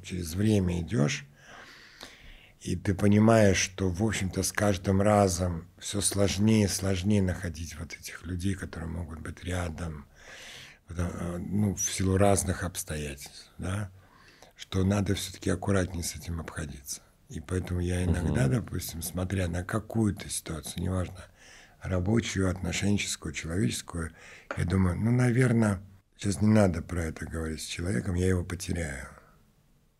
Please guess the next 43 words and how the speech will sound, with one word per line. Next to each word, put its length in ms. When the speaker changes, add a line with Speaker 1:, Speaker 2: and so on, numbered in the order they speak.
Speaker 1:
То 80
есть 140
это 120
будет 280
правда, 480
это 500
будет 300
искренне, 540
это 180
будет 260
честно. 800
В 40
хорошем 380
смысле, 380
это 160
же 120
не 100
всегда 260
значит, 260
что 100
ты... 280
э, 380
это 220
не 160
то, 160
что 200
ты 360
сидишь 280
и 20
думаешь, 180
сказать 240
человеку, 240
что 140
он 120
говно 460
или 160
нет. 300
Нет, 240
я, 120
это 200
не 100
про 180
это. 440